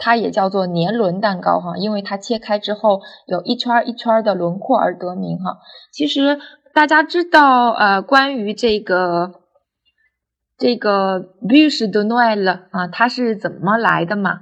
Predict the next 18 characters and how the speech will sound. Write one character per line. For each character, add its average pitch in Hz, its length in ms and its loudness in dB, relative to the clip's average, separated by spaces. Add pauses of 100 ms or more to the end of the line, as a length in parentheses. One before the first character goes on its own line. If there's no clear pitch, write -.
(200)
关 208 220 -2
于 196 60 -2
这 196 160 -4
个 180 80 -4
习 185 240 -10
俗， 170 400 -4 (760)
嗯， 185 380 -4
它 285 220 0
这 285 120 -4
个 214 80 2
来 180 200 2
源 185 340 0
哈 214 140 -8
的 196 60 -4
一 196 80 -2
种 175 160 -8
说 285 260 4
法， - 220 0